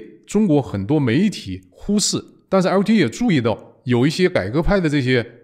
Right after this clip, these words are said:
边缘媒体呢，也注意到这句话。就国家统计局长康毅在解读二零二二年宏观数据的时候呢，他为李克强打了一个广告，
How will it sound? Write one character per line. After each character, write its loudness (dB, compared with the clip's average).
边 2
缘 2
媒 0
体 -8
呢， -4
也 0
注 0
意 4
到 2
这 -4
句 -8
话。 -8
就 0
国 2
家 4
统 0
计 2
局 0
长 -2
康 -2
毅 0
在 2
解 0
读 -2
二 0
零 0
二 4
二 4
年 2
宏 -4
观 0
数 -2
据 0
的 0
时 -4
候 -2
呢， -2
他 -2
为 4
李 2
克 2
强 0
打 0
了 -2
一 -2
个 -4
广 -2
告， -6